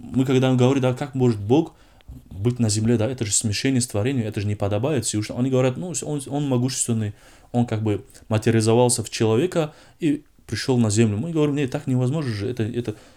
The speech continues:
ну, это долгое объяснение», да. Они говорят, «Ну, вы же тоже говорите, что Коран это с-, сифат Всевышнего Аллаха», да? Он же вот же на земле же находится, говорят они.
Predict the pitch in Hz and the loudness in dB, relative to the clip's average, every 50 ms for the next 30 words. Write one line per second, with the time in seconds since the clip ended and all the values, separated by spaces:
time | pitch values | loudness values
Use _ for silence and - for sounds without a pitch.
0 | - - _ _ _ _ - 196 208 175 156 - 139 123 113 101 85 107 117 131 | -20 -20 _ _ _ _ -6 -4 -2 -2 0 2 2 2 2 0 0 2 2 2
1 | 135 123 120 113 113 110 - 131 127 120 104 101 127 156 - - - - - - | 4 4 2 2 2 0 2 2 2 2 2 0 -2 -4 -6 -10 -18 -20 -20 -20
2 | - - - - 139 151 190 185 180 180 175 165 170 165 143 127 160 202 180 175 | -20 -16 -4 -2 0 2 4 6 4 4 4 4 4 4 4 4 4 2 2 0
3 | 175 - 233 247 247 214 196 190 170 160 - 123 - - 120 - - - 120 120 | 2 2 4 4 4 4 4 4 4 2 0 -2 -2 -2 -2 -4 -2 -2 -2 -2
4 | 120 - 147 170 185 185 175 - - - - - - 131 127 - 120 113 101 - | 2 2 2 2 2 0 -4 -8 -14 -20 -20 -12 -10 -8 -2 0 2 2 2 -2
5 | - _ _ _ _ _ _ - - - - - - - - 123 123 - 151 147 | -6 _ _ _ _ _ _ -20 -20 -16 -6 -4 -2 0 0 -2 0 0 0 0
6 | - - - - 123 127 127 - 127 120 117 113 113 120 120 110 104 98 110 147 | 2 0 2 2 2 0 2 2 2 2 2 4 4 4 4 2 2 0 -2 -4
7 | 170 - - - - - - _ _ _ _ _ _ - 104 95 - 151 160 147 | -4 -6 -12 -20 -20 -20 -20 _ _ _ _ _ _ -14 -8 0 2 2 4 6
8 | 131 120 139 185 190 165 135 123 117 110 120 123 151 208 196 175 143 120 104 101 | 6 6 6 6 4 4 2 2 4 4 4 2 2 2 0 0 0 -2 -2 -2
9 | 92 101 - - 127 117 113 - 101 98 92 90 85 85 95 98 90 | -6 -4 0 2 2 2 2 0 -4 -6 -6 -6 -6 -6 -6 -6 -8